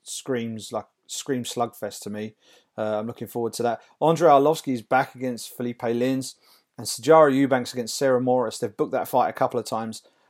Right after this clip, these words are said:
Looks like that's finally, finally gonna happen. And then we've got the fight card on May the sixteenth, which is the following Saturday night. Uh, you mentioned Walt Harris versus Alistair Overeem. Sixty-three professional <laughs> fights for Alistair Overeem. Insane. Um,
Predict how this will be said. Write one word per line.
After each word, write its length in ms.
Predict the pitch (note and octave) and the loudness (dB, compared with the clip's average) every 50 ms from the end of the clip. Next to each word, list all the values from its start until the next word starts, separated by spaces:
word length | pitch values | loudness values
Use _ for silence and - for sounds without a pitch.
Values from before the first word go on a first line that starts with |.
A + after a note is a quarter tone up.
| _ - | _ 0
Looks 260 | C3 C#3+ B2 - - | 0 0 2 2 2
like 100 | B2 G2+ | 0 0
that's 160 | F#2+ G#2 - | 0 -4 -8
finally, 600 | - - C#3 C3+ B2 A#2+ B2 A#2 A2+ A2+ A2 - _ _ _ _ _ _ _ | -4 0 2 2 2 2 0 -4 -4 -6 -10 -12 _ _ _ _ _ _ _
finally 380 | - - C#3 C3+ B2 A#2 A#2 | -4 0 0 0 0 0 -4
gonna 180 | A2+ B2+ A#2 A2 | -4 -6 -6 -6
happen. 400 | A2 A#2+ A2+ - - A2+ G2+ G#2 _ _ _ _ | -6 -10 -10 -8 -8 -10 -10 -12 _ _ _ _
And 180 | - A#2 A#2+ B2+ | -10 -6 -2 0
then 240 | C#3+ D3 C#3+ D3+ C#3+ | 0 0 0 0 -2
we've 140 | C3+ B2 A2+ | -2 -2 0
got 180 | D3 C#3+ - | -2 -2 -2
the 60 | B2 | -2
fight 280 | - - C#3 B2+ - - | -4 -2 0 0 0 0
card 240 | - C3 A#2+ A#2 A#2 | 0 0 0 0 0
on 140 | A#2 A#2 A#2+ | -2 -4 -6
May 120 | B2+ A#2+ | -6 -6
the 60 | A2+ | -6
sixteenth, 560 | - - - - - - B2 A2+ A#2 G#2+ - | -8 -8 -10 -10 -10 -10 -8 -10 -10 -10 -14
which 140 | - A2 - | -16 -18 -18
is 80 | A2+ G2+ | -18 -18
the 80 | A2 | -18
following 520 | - - - D3+ D3 D3+ D3 C#3 B2+ A#2+ A2+ | -20 -6 0 2 4 4 4 2 0 -2 -6
Saturday 520 | - - A#2 - - - - A2 G2+ G2+ | -8 -8 -8 -8 -8 -10 -10 -10 -8 -8
night. 220 | G2 G2+ G#2 - - _ _ _ _ _ _ _ _ _ _ _ - | -8 -10 -10 -12 -12 _ _ _ _ _ _ _ _ _ _ _ -10
Uh, 300 | - G#2+ G#2 G2+ G2+ G2+ | -6 -4 -4 -4 -4 -4
you 120 | G#2 A2 | -6 -6
mentioned 320 | A#2 C3 B2+ B2+ - B2 A2 | -4 -4 -4 -4 -6 -6 -4
Walt 220 | A#2 B2 A2 G#2+ | -2 -2 -2 -2
Harris 280 | A2 A2 A2 A2 G#2+ - | -2 -2 -2 -2 -4 -6
versus 320 | - A#2 G#2 - G#2 G2 | -6 -6 -6 -6 -10 -8
Alistair 500 | - A2 A2 A2 G#2 - - G#2 G#2 G#2+ | -6 -6 -6 -6 -6 -8 -8 -8 -8 -8
Overeem. 280 | G#2 G2+ F#2+ F2+ G2 F#2+ - _ _ _ _ _ _ _ _ _ _ | -8 -8 -10 -10 -12 -14 -18 _ _ _ _ _ _ _ _ _ _
Sixty-three 800 | _ - - - C4+ - - - - C#3+ - - E3+ F3 E3 D#3+ | _ -6 -4 -2 -2 -2 -4 -6 -6 -6 -6 0 0 0 0 0
professional 500 | - B2+ - - C#3+ C#3 - - B2+ B2 | -2 -4 -2 0 0 0 0 -2 -6 -6
<laughs> 140 | - - - | -8 -2 0
fights 280 | D#3+ C#3+ C3+ C3 C3+ | 2 2 2 0 -2
for 100 | - A#2+ | -4 -4
Alistair 360 | A#2+ A#2+ A#2+ A2 - - G#2 G#2 | -2 -2 -4 -6 -6 -6 -4 -4
Overeem. 380 | A2 A2 G2+ G#2 G2 F#2+ G2 | -4 -4 -4 -6 -8 -8 -8
Insane. 560 | G2+ A#2 A2+ - - - A#2+ A2+ A2+ A2 G2+ G2+ _ _ _ _ - | -8 -8 -8 -6 -4 -2 -2 -2 -4 -6 -12 -16 _ _ _ _ -14
Um, 380 | A2+ A2 G#2+ G#2+ G#2+ G#2+ G#2 | -12 -10 -10 -10 -12 -12 -16